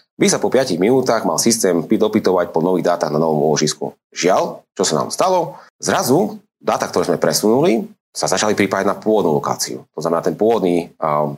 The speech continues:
source, kde boli, kde boli predtým. Pre nás to bolo celkom nová, a, skúsenosť. No, čo však, a, bola pre nás, a,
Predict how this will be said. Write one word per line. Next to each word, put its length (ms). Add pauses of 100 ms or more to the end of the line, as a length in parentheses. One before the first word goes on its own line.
(180)
source, 320
kde 80
boli, 320
kde 140
boli 100
predtým. 400 (560)
Pre 160
nás 80
to 80
bolo 80
celkom 320
nová, 400
a, 320
skúsenosť. 720 (360)
No, 560 (120)
čo 160
však, 260 (140)
a, 240
bola 240
pre 160
nás, 320
a, 240